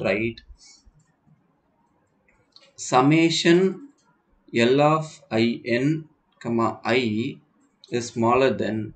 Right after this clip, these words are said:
m star of A n plus two to the power minus n times of epsilon.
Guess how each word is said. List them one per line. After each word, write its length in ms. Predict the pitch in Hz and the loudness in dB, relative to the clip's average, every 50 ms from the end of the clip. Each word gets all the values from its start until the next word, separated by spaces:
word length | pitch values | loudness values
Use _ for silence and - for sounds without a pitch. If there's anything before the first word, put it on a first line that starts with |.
| - - | -18 -10
m 220 | - 117 117 127 127 | -6 -6 -4 -4 -6
star 340 | - - - 139 135 135 131 | -8 -6 -6 -4 -4 -2 0
of 400 | 139 143 147 151 151 - - - _ - | 2 2 2 0 -2 -6 -12 -18 _ -6
A 340 | 113 113 117 113 113 117 131 | -2 -2 0 0 0 0 0
n 220 | 151 185 202 208 - _ _ _ _ - - - _ _ _ | -2 -4 -4 -8 -12 _ _ _ _ -20 -20 -20 _ _ _
plus 240 | 131 120 117 117 - | -4 -4 -4 -6 -8
two 200 | - 143 143 143 | -6 -4 -4 -2
to 100 | 151 147 | -2 -2
the 120 | 139 143 139 | -2 -2 0
power 160 | 147 143 139 | 0 0 0
minus 400 | 135 127 117 117 123 123 - - | 0 0 0 -2 -2 -4 -4 -4
n 200 | 113 113 113 110 | -4 -4 -4 -4
times 280 | 123 117 117 113 - | -6 -8 -8 -6 -6
of 120 | 131 131 - - | -8 -8 -6 -8
epsilon. 500 | 101 - - - 110 104 101 101 143 | -12 -12 -14 -14 -12 -10 -10 -10 -12